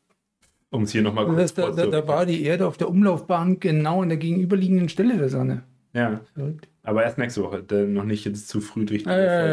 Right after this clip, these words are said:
Speaker 2: ja,
Speaker 1: Folge.
Speaker 2: okay, okay.
Speaker 1: <laughs>
Speaker 2: Äh, äh, dann schneid's einfach raus, heb's auf für nächste Woche.
Speaker 1: Ja, okay.
Speaker 2: Okay?
Speaker 1: Dann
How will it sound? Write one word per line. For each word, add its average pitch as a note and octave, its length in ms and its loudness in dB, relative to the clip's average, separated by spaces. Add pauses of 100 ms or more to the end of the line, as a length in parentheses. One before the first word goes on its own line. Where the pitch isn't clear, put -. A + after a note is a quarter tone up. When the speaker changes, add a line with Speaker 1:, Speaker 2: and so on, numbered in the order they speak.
(200)
Speaker 2:
ja, - 100 -6
Speaker 1:
Folge. D#3+ 220 0
Speaker 2:
okay, D#3 140 0
okay. D3 140 -2 (480)
Speaker 1:
<laughs> - 20 -
Speaker 2:
Äh, F#3+ 60 0
äh, G3 300 2
dann E3 240 0
schneid's E3 300 0
einfach D#3+ 320 -2
raus, D#3+ 300 2
heb's D#3+ 220 0
auf D#3 280 -2
für D3+ 80 -2
nächste C#3 340 -2
Woche. A#2 240 -4
Speaker 1:
Ja, G#2+ 180 2
okay. G#2 220 -2
Speaker 2:
Okay? F#3 320 0
Speaker 1:
Dann G2 160 -4